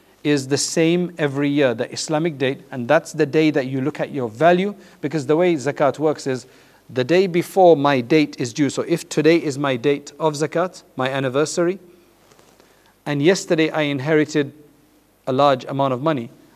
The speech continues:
today I would have to pay zakat on that money as well. Likewise, if I was to have lost or spent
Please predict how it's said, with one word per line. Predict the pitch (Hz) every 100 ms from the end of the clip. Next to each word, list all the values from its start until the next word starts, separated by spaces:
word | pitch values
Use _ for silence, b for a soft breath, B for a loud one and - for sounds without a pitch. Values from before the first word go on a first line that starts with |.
| b
today | - 147 180 147
I |
would | 143 147
have | 156
to | 139
pay | 151
zakat | 120 143 147 139
on | 127 120
that | 143 139
money | 143 139 135
as | 131 127
well. | 123 104 90 _ _ _ _ b b b b b b b _ -
Likewise, | 156 190 180 160 170 - -
if | 160 147
I | 175 170
was | 160 156 156
to | - 170
have | 151
lost | 143 175 135 - - - _ b b b b b 156
or | 139
spent | - 202 156 - -